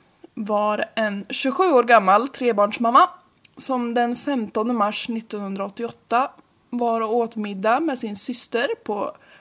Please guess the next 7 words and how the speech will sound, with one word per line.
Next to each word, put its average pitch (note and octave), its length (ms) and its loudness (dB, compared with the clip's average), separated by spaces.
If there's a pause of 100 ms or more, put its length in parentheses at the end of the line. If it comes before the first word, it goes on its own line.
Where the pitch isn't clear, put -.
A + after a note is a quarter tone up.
(140)
Rancones D4 840 6
grill A3+ 600 -2
som G#3 260 -6
låg G3+ 280 -4
på G#3+ 80 -6
Lyle - 380 -2
Avenue. A#3+ 300 -6